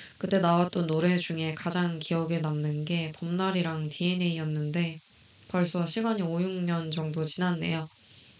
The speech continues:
그때 노래 다시 듣고 싶어요." 라고 보내주셨습니다.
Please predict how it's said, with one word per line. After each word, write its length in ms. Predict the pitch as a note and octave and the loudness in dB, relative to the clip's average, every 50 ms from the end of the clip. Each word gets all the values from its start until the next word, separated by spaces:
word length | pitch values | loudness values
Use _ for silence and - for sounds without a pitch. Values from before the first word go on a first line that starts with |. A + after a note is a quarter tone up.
| - - - | -20 -10 -8
그때 260 | - F#3 - A3 G#3+ | -8 -2 2 4 4
노래 260 | G3 F3 F3 E3+ E3 | 6 4 4 4 2
다시 360 | E3 - F3+ F3 E3+ F3+ E3+ D#3+ | 0 0 2 2 4 4 2 0
듣고 240 | E3+ E3+ - G3+ G3 | -2 -2 0 0 0
싶어요." 520 | F#3+ - - F3+ D#3+ E3+ E3 D#3 E3+ A#3 A3+ - - - - - - - - - - - - - - | 0 0 -2 0 0 2 2 0 -2 -6 -10 -16 -18 -18 -16 -16 -18 -18 -20 -20 -20 -20 -20 -6 0
라고 280 | G3 G3 F#3 F3 F3 | 2 2 2 2 0
보내주셨습니다. 1160 | F3 F#3 A3 G#3 G#3+ G#3+ G#3 G3 F#3+ - F#3 F3 E3+ E3 - - - D3 D3 D3 D#3+ D#3+ D#3 D#3 | -2 0 0 0 2 2 2 0 -2 -2 -2 -2 0 0 0 -2 -2 -4 -4 -4 -4 -4 -4 -6